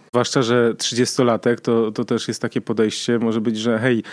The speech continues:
blokuje miejsce, tu mógł grać, e, jakiś młody, e, zawodnik z, ze Stanów Zjednoczonych, a, a teraz, no, przychodzi nam jakiś starszy gość z Serbii, który tutaj niby, e, niby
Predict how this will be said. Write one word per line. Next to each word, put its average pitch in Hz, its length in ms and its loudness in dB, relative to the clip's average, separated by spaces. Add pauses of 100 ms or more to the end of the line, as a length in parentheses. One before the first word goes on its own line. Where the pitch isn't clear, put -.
(260)
blokuje 127 440 2
miejsce, 127 720 2
tu 127 120 2
mógł 117 340 2
grać, 117 460 0
e, 113 300 2
jakiś 107 320 0
młody, 113 520 4 (380)
e, 110 500 2
zawodnik 110 560 2
z, - 200 -6 (800)
ze 110 120 -2
Stanów 117 320 0
Zjednoczonych, 113 560 0
a, 117 220 2
a 110 120 2
teraz, 113 420 0
no, 120 100 0 (140)
przychodzi 120 360 0
nam 110 140 2
jakiś 107 320 -4 (300)
starszy 120 480 0
gość 117 260 4
z - 100 -4
Serbii, 123 420 2
który 117 240 0
tutaj 117 280 0
niby, 120 420 4 (380)
e, 107 260 0
niby 113 600 4